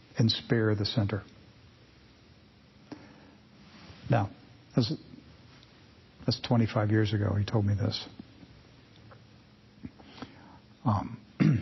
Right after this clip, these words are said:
I have no idea what Russian military plans are today. But he spoke very freely about how the war would go down. Uh, the American people have no idea what is about to happen.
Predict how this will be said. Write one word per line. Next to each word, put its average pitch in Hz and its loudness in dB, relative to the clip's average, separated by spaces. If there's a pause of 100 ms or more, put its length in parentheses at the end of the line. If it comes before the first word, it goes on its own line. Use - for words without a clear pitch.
(1400)
I 127 4
have 110 4
no 110 4
idea 104 6
what 101 2 (260)
Russian 101 2
military 104 4
plans 95 2
are 95 0
today. 101 -2 (1800)
But 98 2 (140)
he 120 4
spoke - -2
very 104 2
freely 107 2
about 95 -2 (460)
how 113 0
the 107 2
war 104 4
would 98 0
go 104 2
down. 95 -2 (1500)
Uh, - -6 (340)
the 135 6
American 131 6
people 123 4
have 107 4
no 127 6
idea 107 4
what 104 0
is 101 0
about 98 2
to - -10
happen. - -8